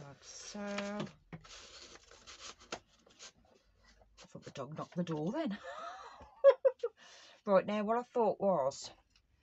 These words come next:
instead of wasting a Velcro dot, 'cause I might just chucked around here. Right, I'm just gonna put a bit of that on.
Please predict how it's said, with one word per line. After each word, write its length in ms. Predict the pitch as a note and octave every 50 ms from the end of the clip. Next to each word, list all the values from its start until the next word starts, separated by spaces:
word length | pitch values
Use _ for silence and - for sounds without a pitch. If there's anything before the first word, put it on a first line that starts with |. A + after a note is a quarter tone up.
| _ _ _ _ _ _ _ _ _ _ _ _ _ _ _ _ _ _ _ _ _ _ _ _
instead 220 | - - - - G#3+
of 60 | F#3+
wasting 580 | G3+ G3 G3+ F#3 F3 - - - E3+ D#3 D3 - -
a 60 | D#3+
Velcro 520 | D#3 - D#3 C#3+ C3+ - - C#3+ C#3 C3+ C3+
dot, 380 | - C#3+ C#3 C3+ - - - - -
'cause 400 | - - C#3+ C3+ - - - - _ _ _ _ _ _ _ _ _ -
I 380 | - - _ _ _ _ - E3
might 260 | D#3+ D#3 C#3+ - _
just 240 | - - - _ _
chucked 240 | - - - - - C#3
around 320 | C3+ C#3 C#3+ D3 C#3 C#3
here. 160 | - - E3 D#3 - _ _ _ _ _ _ _ _ _ _ _ _ _ _ _ _ _ _ _ _ _ _ _ _ _ _ _ _ _ _ _ _ _ _ _ - - - - _ _ - _ _ _ _ _ _ _ - -
Right, 340 | F3+ F3 E3+ E3+ - -
I'm 80 | F3 F3
just 140 | D#3 D#3+ -
gonna 160 | - E3+ E3
put 180 | - - F3+ D#3+
a 60 | E3
bit 160 | A3+ G3 F#3
of 80 | G3+ F3+
that 160 | F3 E3 D#3
on. 240 | D#3 D#3 D#3+ D#3